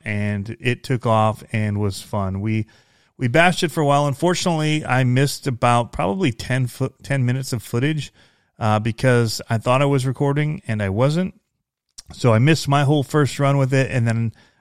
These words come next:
I, uh, during that run, I thought I was still recording. I handed the controller to Alex, and he was running, and then I realized it wasn't, <laughs> it wasn't recording. And so, um, I quickly started recording and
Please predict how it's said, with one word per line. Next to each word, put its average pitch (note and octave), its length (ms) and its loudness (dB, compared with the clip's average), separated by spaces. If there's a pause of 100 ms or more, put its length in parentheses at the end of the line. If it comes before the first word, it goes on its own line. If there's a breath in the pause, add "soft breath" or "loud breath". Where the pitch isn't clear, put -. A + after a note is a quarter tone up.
(120)
I, A2 220 2
uh, G#2+ 200 2 (540)
during E3 320 4
that C3+ 160 2
run, B2+ 180 2
I A#2 60 2
thought B2 140 0
I A#2+ 40 2
was A#2 80 -2
still C3 140 0
recording. B2+ 380 0
I A#2 60 0
handed A#2 360 0
the A2 80 -2
controller A2+ 560 -2
to - 180 -10
Alex, A#2 380 0
and A2 80 -2
he C#3 120 2
was A#2+ 180 2
running, G#2 320 0 (640 soft breath)
and A2+ 140 -2
then A2+ 100 2
I A2 40 2
realized G#2+ 760 0
it B2 140 -2
wasn't, G#2 520 0 (260)
<laughs> - 280 -8
it C#3 200 -2
wasn't A#2 340 -2
recording. A2 580 -2 (580 soft breath)
And G2+ 340 0
so, G2+ 640 0 (160)
um, G2 520 -2
I G#2+ 140 -2
quickly A2 560 -4
started A#2 260 -2
recording G#2 600 -2 (120)
and G#2 520 -6